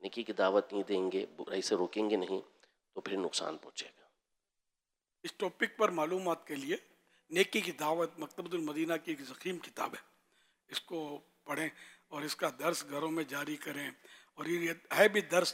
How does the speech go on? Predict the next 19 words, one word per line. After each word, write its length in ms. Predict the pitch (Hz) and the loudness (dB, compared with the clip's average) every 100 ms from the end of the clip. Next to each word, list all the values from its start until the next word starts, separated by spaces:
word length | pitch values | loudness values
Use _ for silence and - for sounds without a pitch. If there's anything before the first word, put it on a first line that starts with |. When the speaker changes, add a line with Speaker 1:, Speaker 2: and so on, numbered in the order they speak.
| 165 | 2
Speaker 2:
دینے 220 | 170 175 | 4 4
کی 120 | 170 | 2
کتاب 340 | 160 - 151 156 | -4 -4 -2 -2
ہے، 60 | 165 | -2
درس 240 | 156 - 170 | -2 -4 -4
بھی 80 | 147 | -6
دیا 160 | 143 156 | -2 -2
جاتا 280 | 127 - - | -2 -6 -10
ہے 60 | |
اس 60 | 123 | -10
سے۔ 120 | - - - - - - | -10 -10 -12 -20 -18 -2
فیضان 340 | 165 180 180 | 6 8 8
سنت 340 | - 170 185 170 | 2 0 0 0
ہی 120 | 185 | 0
کا 160 | 185 | 4
ایک 120 | 170 143 | 4 2
حصہ 280 | - - - | -2 0 0
ہی 140 | - | -2
ہے، 60 | - | -10